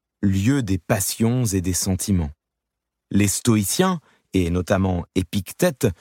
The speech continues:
considéraient de leur côté les passions comme des égarements, empêchant de prêter l'oreille à la raison. Certes, confessons-le, ces trois philosophies sont en réalité moins tranchées sur cette question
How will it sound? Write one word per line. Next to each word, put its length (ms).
considéraient 600
de 100
leur 220
côté 380
les 140
passions 560
comme 400
des 380
égarements, 540
empêchant 600
de 100
prêter 360
l'oreille 540
à 80
la 160
raison. 400
Certes, 460
confessons-le, 680
ces 240
trois 260
philosophies 640
sont 200
en 120
réalité 540
moins 400
tranchées 560
sur 200
cette 240
question 540